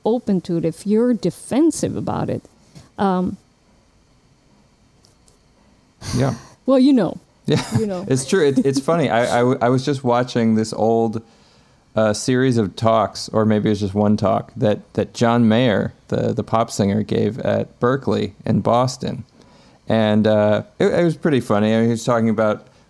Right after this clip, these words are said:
Speaker 2: writing pop music, but, um, the, uh, he made this point that,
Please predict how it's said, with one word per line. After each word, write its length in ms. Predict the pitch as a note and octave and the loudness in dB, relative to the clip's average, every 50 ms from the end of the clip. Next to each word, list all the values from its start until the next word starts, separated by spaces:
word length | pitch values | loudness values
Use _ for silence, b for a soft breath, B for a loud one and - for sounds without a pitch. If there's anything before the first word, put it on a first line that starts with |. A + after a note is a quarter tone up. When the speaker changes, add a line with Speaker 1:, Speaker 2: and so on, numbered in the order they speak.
| b | b
Speaker 2:
writing 320 | - A2 A#2 A#2+ A#2+ A2+ A2 | -2 0 0 2 2 0 0
pop 320 | - B2 B2 C3+ C3+ - | 0 0 0 0 0 -2
music, 500 | G#2+ A2 G#2+ G#2 - G2 F#2+ F#2+ - - - | -2 -2 -2 -2 -2 -4 -6 -6 -8 -6 -2
but, 240 | A2 G#2+ G#2+ G#2 B2 | 0 0 0 0 0
um, 440 | G#2+ G#2 G#2 G#2+ G#2 G#2 - - - _ _ _ _ _ _ - | 0 0 0 0 0 -2 -2 -4 -8 _ _ _ _ _ _ -10
the, 360 | G#2+ G#2+ G#2+ G#2+ G#2+ G#2 G#2 | -4 -2 0 0 2 2 2
uh, 280 | G#2 G#2+ G#2+ G#2 G2+ G2 b b b b b b b b | 2 2 0 0 -2 -4 b b b b b b b b
he 120 | - B2+ | 0 2
made 280 | B2 B2+ D3 F3+ F3+ D#3 | 2 2 2 2 2 2
this 160 | D3+ C#3 C3 | 0 0 -2
point 560 | - - - C#3+ C3+ A#2 G2+ F#2+ - - - | -4 -2 0 0 2 0 0 -2 -6 -6 -2
that, 420 | A#2+ A2 A2 G#2+ G#2+ G#2 G#2 - | 0 2 2 2 2 0 0 -4